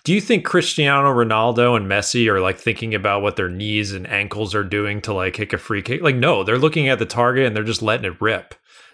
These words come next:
Like, that's what great athletes do. And I think that's what great golfers do. They see target and they hit.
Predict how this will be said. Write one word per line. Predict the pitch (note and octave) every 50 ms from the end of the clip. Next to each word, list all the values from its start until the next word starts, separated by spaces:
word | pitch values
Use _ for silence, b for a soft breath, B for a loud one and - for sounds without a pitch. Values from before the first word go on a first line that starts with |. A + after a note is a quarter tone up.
| b -
Like, | G#2+ G#2 F#2+
that's | - B2 C3 B2 -
what | D#3 D3 B2+ F#2+
great | - A#2 A2 G#2+ G2
athletes | F#2+ G2+ G#2 - - G2+ F2 E2+ E2 - -
do. | - F2+ F2+ F2+
And | F#2 F#2
I | F2+
think | F2 A2+ G#2
that's | F#2+ A2 G2+ - -
what | G2+ F#2
great | - G#2 F#2+ F#2
golfers | - F#2+ F#2 G2 - - F#2 E2+ E2 -
do. | - - F2 E2
They | D#2+ F2+ F2
see | - - C3 B2+
target | A#2+ - A#2 A2+ A2 G#2+ A2 G#2+ - -
and | G2 F#2+
they | F2+ F2 E2
hit. | D#2 E2+ F#2+ F2 - - -